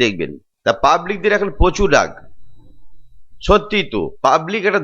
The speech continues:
দশ হাজার পনেরো হাজার টাকা দিয়ে ভাড়া করবে সেট, যদি কম্পিটিশন না করতে পারে তাহলে ওই সেট ভাড়া করে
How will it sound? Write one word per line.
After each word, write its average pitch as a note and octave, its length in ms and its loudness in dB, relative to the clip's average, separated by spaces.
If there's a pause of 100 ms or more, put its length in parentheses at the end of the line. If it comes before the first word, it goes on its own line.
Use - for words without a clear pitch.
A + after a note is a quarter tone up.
দশ D#3+ 200 6
হাজার F#3+ 160 4
পনেরো E3 180 0
হাজার F#3+ 140 6
টাকা G3+ 140 2
দিয়ে C#3 160 0
ভাড়া C#3 180 6
করবে B2+ 340 -2
সেট, A2+ 240 -2 (320)
যদি D#3+ 140 0
কম্পিটিশন E3+ 480 2 (120)
না F#3 60 6
করতে F3 240 -2
পারে E3+ 140 -4
তাহলে F#3 160 6
ওই F3+ 120 2
সেট F#3+ 160 -2
ভাড়া F3+ 180 4
করে F#3 160 2